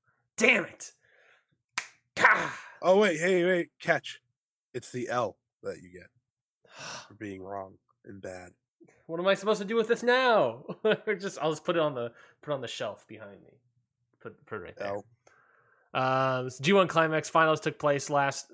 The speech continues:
Speaker 1: uh, week. Semifinals happened, uh, on Wednesday, and the finals on Thursday, with a winner of the G one being
Speaker 2: Hmm.
Speaker 1: crowned. Um,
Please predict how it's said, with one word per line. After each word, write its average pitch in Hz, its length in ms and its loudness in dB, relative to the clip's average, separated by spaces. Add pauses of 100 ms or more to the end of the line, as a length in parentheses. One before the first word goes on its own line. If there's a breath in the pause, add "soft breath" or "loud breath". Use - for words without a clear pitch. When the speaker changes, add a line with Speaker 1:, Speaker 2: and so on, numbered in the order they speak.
(100)
Speaker 1:
uh, 127 320 -2
week. 185 360 0 (220 soft breath)
Semifinals 156 760 0
happened, 151 580 -2 (240)
uh, 120 420 0
on 127 300 -6
Wednesday, 233 720 4
and 165 180 0
the 175 60 -2
finals 175 500 2
on 165 300 0
Thursday, 160 1000 2 (240 soft breath)
with 147 240 -2
a 160 140 0
winner 143 420 0
of 127 200 -4
the 131 80 -6
G 123 180 -6
one 120 160 -2
being 165 260 2
Speaker 2:
Hmm. 127 80 -6
Speaker 1:
crowned. 120 560 -2 (280 soft breath)
Um, 135 360 0